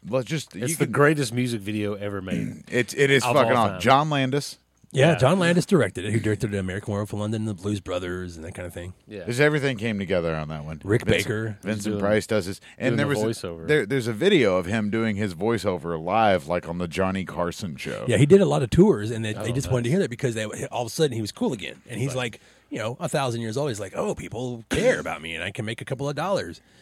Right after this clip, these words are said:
Speaker 2: He's like,
Speaker 3: Uh,
Speaker 2: "For
Speaker 3: and
Speaker 2: no mere mortal can resist the evil of the Thriller."
Speaker 3: Dun, dun, dun, dun. And if you listen to the audio version, it's completely different, and it's a different s-, spot, and it makes way more sense in the music video
Speaker 2: Yeah.
Speaker 3: and in, in the audio version, 'cause it's been so long since I've actually heard,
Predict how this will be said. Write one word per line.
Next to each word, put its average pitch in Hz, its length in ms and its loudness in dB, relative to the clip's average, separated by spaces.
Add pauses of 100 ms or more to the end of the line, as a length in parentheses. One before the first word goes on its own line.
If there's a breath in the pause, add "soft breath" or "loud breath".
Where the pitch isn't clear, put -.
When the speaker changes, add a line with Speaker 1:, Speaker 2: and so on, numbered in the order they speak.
(220 soft breath)
Speaker 2:
He's - 120 -20
like, - 80 -8
Speaker 3:
Uh, 107 180 -2
Speaker 2:
"For 117 160 0
Speaker 3:
and 127 100 2
Speaker 2:
no 117 240 2
mere 117 280 -2
mortal 110 420 -6
can 110 240 -12
resist 98 520 -10
the 101 120 -8 (100)
evil 101 460 -10
of 92 160 -12
the 92 80 -8
Thriller." - 680 -10
Speaker 3:
Dun, 131 180 0
dun, 175 180 2
dun, 147 200 2
dun. 185 280 2
And 170 140 -2
if 139 100 -2
you 165 60 2
listen 233 220 2
to 277 40 -2
the 180 100 -4
audio 127 360 0
version, 104 420 -6 (240 loud breath)
it's 143 160 -8
completely 147 480 -2
different, 123 360 -4
and 110 60 -6
it's 104 100 -8
a - 20 -8
different 113 400 -8
s-, - 80 -14
spot, 98 480 -4
and 82 80 -14
it 101 80 -12
makes 113 240 -8
way 110 180 -4
more 104 160 -6
sense 110 340 -10
in 107 200 -12
the 92 80 -10
music 98 360 -4
video 233 600 0
Speaker 2:
Yeah. 87 180 -12
Speaker 3:
and 156 140 -4
in, 139 140 -4
in 143 240 -2
the 131 100 -2
audio 160 320 0
version, 107 300 -8
'cause 110 120 -8
it's 131 160 -8
been 240 160 -2
so 151 80 0
long 117 140 -4
since 101 100 -8
I've 98 120 -6
actually - 200 -10
heard, 113 400 -6